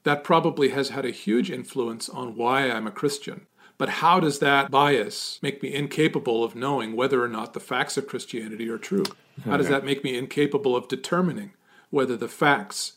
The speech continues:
Speaker 1: of Christianity are true or not? What has the one got to do with the other?" Which is a question. You throw that question out, then that person now has to think through their reasoning. Well, why would that be the case?
Speaker 2: Right.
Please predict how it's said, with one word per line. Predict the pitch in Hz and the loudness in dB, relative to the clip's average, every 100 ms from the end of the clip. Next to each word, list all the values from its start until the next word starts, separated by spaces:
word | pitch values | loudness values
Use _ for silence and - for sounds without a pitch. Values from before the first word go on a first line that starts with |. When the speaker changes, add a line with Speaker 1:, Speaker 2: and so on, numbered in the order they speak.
| - | -8
Speaker 1:
of | 135 | -6
Christianity | - 131 - 123 117 113 123 | 0 -2 0 -4 -4 -6 -6
are | 120 | -6
true | 107 - 143 127 | -8 -6 -2 -2
or | 123 | -2
not? | 135 170 - - _ _ _ | -4 -8 -12 -20 _ _ _
What | 170 160 | 2 2
has | 160 | 2
the | 147 | 2
one | 131 165 175 | 6 6 6
got | 151 135 | 4 0
to | 143 | -2
do | 135 | 0
with | 135 127 | 0 0
the | 123 | 0
other?" | 151 - - _ 240 | 0 -2 -10 _ -2
Which | 147 151 143 | 2 2 2
is | |
a | 135 | 2
question. | - 185 - - - | 6 6 6 -2 -4
You | 208 151 | -4 -6
throw | - 165 | 4 6
that | 151 - | 6 6
question | 185 175 147 | 6 6 2
out, | 135 127 | 0 2
then | 147 156 156 | 4 4 4
that | 147 147 | 2 2
person | - 190 190 151 | 4 4 4 0
now | 143 131 | 0 0
has | - 139 - | 0 -4 -4
to | 131 | -4
think | - 131 - | -4 -6 -6
through | - 170 143 | -2 2 4
their | 131 | 6
reasoning. | 127 151 190 113 110 110 | 8 8 6 2 -8 -8
Well, | 127 | -4
why | 123 131 127 | 0 2 4
would | 156 127 | 2 0
that | 110 - | -8 -8
be | |
the | 127 | -12
case? | - - - | -10 -10 -2
Speaker 2:
Right. | 90 82 | -2 -2